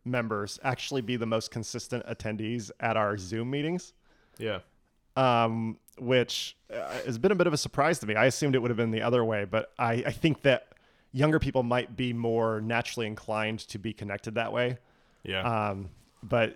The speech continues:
Speaker 1: yeah, most of our, most of our online stuff is attended by older, our
Speaker 2: Well, yeah,
Speaker 1: older
Speaker 2: and I would,
Speaker 1: congregants.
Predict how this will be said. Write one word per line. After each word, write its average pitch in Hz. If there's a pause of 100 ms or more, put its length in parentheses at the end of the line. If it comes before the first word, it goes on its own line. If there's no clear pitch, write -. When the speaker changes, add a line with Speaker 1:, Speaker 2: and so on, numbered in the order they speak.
Speaker 1:
yeah, 123
most 135
of 131
our, 110 (100)
most 151
of 135
our 120
online 113
stuff -
is -
attended 117
by 98
older, 107 (540)
our 135
Speaker 2:
Well, 143
yeah, 165
Speaker 1:
older -
Speaker 2:
and 160
I 170
would, 175
Speaker 1:
congregants. 104